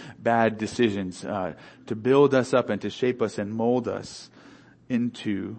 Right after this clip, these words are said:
the image of His Son. And the Bible has much to say about suffering, but with all that it has to say, the book of Psalms is unique.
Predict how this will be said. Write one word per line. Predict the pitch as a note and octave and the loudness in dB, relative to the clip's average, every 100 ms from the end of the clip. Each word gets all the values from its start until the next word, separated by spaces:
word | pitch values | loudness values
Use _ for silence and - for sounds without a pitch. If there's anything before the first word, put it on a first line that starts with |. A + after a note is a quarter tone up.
| - | -14
the | - A2 | -8 -6
image | A2 G#2 G2+ | -4 -4 -4
of | G2 | -4
His | G2 F#2+ | -6 -12
Son. | - - - _ _ _ _ _ _ _ _ _ - | -12 -14 -16 _ _ _ _ _ _ _ _ _ -8
And | A#2 | -4
the | B2+ | 2
Bible | D#3 G3 | 6 6
has | E3+ B2+ | 6 4
much | C#3 E3 - | 2 2 0
to | - | -6
say | B2+ - D#3+ D3+ B2 | -4 2 4 6 4
about | G#2+ G#2 B2 C#3 G#2 | 2 0 4 4 2
suffering, | - - C#3 C3+ - G#2 G2 A2 - - - - _ | -6 0 0 0 -2 -4 -4 -8 -12 -20 -20 -20 _
but | - | 2
with | B2+ B2+ | 4 8
all | D3+ F#3+ | 8 8
that | F3 | 8
it | A#2+ | 6
has | D3 D3+ C#3 | 4 2 2
to | - | -4
say, | A2+ C#3 B2+ A2 | -2 2 4 4
the | G#2+ | 2
book | D3 D#3+ | -2 -4
of | C#3+ | -8
Psalms | - C3 A#2+ A2+ G#2 | -6 -2 0 0 -2
is | F2 A2 G2+ | -2 -2 -4
unique. | G2+ F#2+ G2 F2+ - - | -8 -8 -10 -12 -18 -20